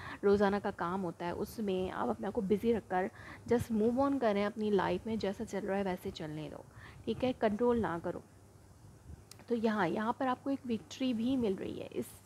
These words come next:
इस situation में। Like, पहले आप अगर बहुत ज़्यादा demanding हुआ करते थे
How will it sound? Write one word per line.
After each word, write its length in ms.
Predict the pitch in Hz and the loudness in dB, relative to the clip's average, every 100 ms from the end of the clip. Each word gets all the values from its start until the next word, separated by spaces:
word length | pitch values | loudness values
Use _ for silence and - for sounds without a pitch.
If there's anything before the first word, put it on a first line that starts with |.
| - | -6
इस 140 | 240 | -4
situation 640 | - - 220 214 190 190 175 | -4 -4 -4 -2 -4 -4 -6
में। 240 | 165 - - - - - - | -8 -10 -14 -18 -18 -14 0
Like, 480 | 214 220 240 233 226 | 4 4 6 6 6
पहले 260 | 220 220 240 | 4 6 6
आप 240 | 220 226 | 4 2
अगर 140 | 226 233 | 0 2
बहुत 220 | 214 220 | 2 2
ज़्यादा 180 | 240 247 | 2 2
demanding 640 | 196 180 185 175 180 214 240 | 4 4 4 2 2 2 2
हुआ 200 | 233 220 | 0 0
करते 340 | 202 180 180 | 0 0 -2
थे 160 | 180 | -2